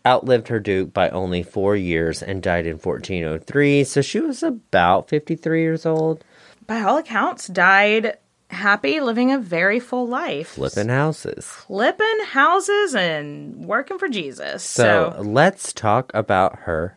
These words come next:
Speaker 1: legacy.
Speaker 2: Y'all, if you are interested in English history at all, you need to thank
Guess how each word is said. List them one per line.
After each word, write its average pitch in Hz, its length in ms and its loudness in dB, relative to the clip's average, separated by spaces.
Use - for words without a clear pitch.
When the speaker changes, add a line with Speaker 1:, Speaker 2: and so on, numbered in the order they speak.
Speaker 1:
legacy. 117 1120 2
Speaker 2:
Y'all, 220 460 4
if 202 220 -4
you 240 160 0
are 254 100 4
interested 247 640 0
in 180 220 -6
English 220 420 -2
history 214 460 -2
at - 120 -4
all, 240 540 4
you 233 640 -4
need 190 360 -6
to 185 80 -8
thank 190 600 -4